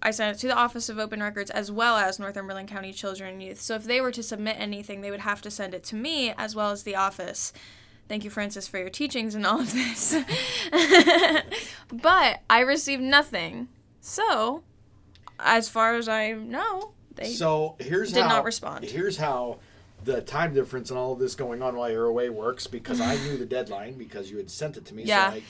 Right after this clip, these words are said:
Speaker 2: kept it on, and I texted you from there, and I said, "Hey,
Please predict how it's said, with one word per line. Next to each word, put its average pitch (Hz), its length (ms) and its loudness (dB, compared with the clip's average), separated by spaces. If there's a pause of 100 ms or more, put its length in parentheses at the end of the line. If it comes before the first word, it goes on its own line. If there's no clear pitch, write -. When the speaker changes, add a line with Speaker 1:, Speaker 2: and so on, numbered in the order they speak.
(120)
Speaker 2:
kept - 220 -4
it 226 140 0
on, - 100 -2
and 240 80 -8
I - 200 -4 (140)
texted 180 420 -6
you 127 180 -6
from 131 200 -6
there, 139 120 -4
and 131 100 -4
I 120 120 -4
said, - 280 -10
"Hey, 175 400 0